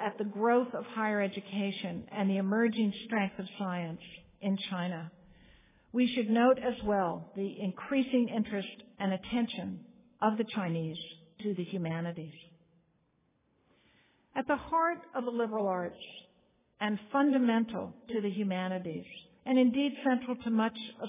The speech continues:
scientific thought as well, is the capacity for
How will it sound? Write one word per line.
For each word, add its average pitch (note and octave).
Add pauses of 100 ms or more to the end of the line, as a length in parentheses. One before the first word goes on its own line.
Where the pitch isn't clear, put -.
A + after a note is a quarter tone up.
scientific A3
thought F3+
as E3 (100)
well, D#3+ (960)
is A3+
the A3
capacity A#3+ (220)
for G3